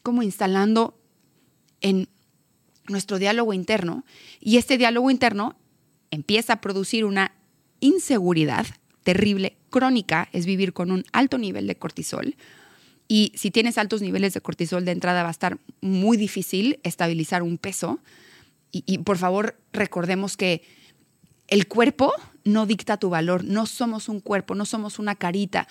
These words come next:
somos mucho más que todo eso, somos un valor inmensamente más infinito que no hay ni forma de poder medirlo.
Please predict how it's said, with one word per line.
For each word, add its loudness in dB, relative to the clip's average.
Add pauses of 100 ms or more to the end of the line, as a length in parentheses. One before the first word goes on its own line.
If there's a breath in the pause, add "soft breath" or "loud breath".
(280 soft breath)
somos -2
mucho 4
más 4
que -2
todo 0
eso, -6
somos -4
un 2
valor 2
inmensamente 0 (500 loud breath)
más 4
infinito 4 (380)
que 2
no 6
hay 6
ni 2
forma 0
de 0
poder -2
medirlo. -2